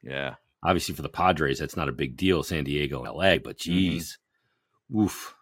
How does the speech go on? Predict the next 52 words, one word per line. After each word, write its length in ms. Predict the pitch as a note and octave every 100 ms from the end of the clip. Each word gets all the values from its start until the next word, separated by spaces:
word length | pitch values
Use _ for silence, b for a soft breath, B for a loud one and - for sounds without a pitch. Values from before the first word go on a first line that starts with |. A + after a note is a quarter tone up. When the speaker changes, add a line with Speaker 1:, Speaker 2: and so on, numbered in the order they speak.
| _
Speaker 2:
that's 200 | D#2 D2+
a 60 | C#2+
lot 200 | D#2 D2+
of 60 |
travel. 340 | - E2+ F2 D2
For 120 | -
the 100 | F#2
Phillies, 240 | A#2 A2+
that's 140 | E2+ -
pretty 240 | - F2
ideal 580 | D2 C2+ E2 G2+ D#2 - b b b b _ _
to, 180 | - F2+ C#2 -
you 100 | F#2+
know, 100 | E2
to 140 | D2
have 280 | D#2+ F#2+ F2+
this 200 | E2 D2+
series 400 | - F#2+ F2 D2+
right 180 | F2+ F2+
out 160 | F2 D#2+
of 80 |
the 60 | C#2+
gate 280 | C#2+ F2+ D2+
with 100 | D2+
Saint 240 | - C#2+
Louis, 280 | E2 F#2+ G2+
not 260 | E2 D#2+ -
bad 260 | F2 F2 F2+
travel, 640 | - F#2 F2+ F#2 F2 - -
Speaker 1:
Mm-hmm. 300 | F2 F2 F2
Speaker 2:
and 100 | G2
then 140 | F#2
Atlanta, 480 | D#2+ D2+ F#2 F#2+ F2+
not 340 | D#2 E2+ D#2+ -
bad 280 | E2 D2+
travel. 600 | - F#2 F2 F2 C#2+ B1+ - b b b b b
Speaker 1:
Well, 120 | G#2+ F#2
you 40 |
Speaker 2:
I 40 |
Speaker 1:
stay 100 | E2 D#2
Speaker 2:
mean 40 | F2+
Speaker 1:
in 80 | E2
the 60 |
same 280 | D#2+ G2+ E2
time 340 | - F2 G2+ G2+
zone 240 | D#2+ C#2
there. 320 | D#2+ F#2 C#2+ _ _ _ -
Speaker 2:
Yeah, 440 | F2 G2 A2 A2
I 40 | E2+
Speaker 1:
You 40 |
Speaker 2:
mean, 80 | E2
Speaker 1:
know, 240 | E2 E2